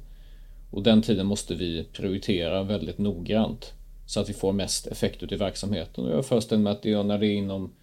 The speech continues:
inom, inom sjukvården, ja, men då är det att, att, eh, möta så många patienter som man bör möta. Eh, alltså inte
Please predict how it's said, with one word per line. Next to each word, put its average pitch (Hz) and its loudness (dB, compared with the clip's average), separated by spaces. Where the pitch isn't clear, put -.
inom, 98 -2
inom 110 -4
sjukvården, 110 0
ja, 120 2
men 110 4
då 107 6
är 101 6
det 95 2
att, 92 2
att, 95 0
eh, 87 0
möta 110 6
så - 0
många 110 8
patienter 95 2
som 90 -2
man 95 0
bör 101 8
möta. 156 6
Eh, 101 2
alltså 95 -2
inte - -4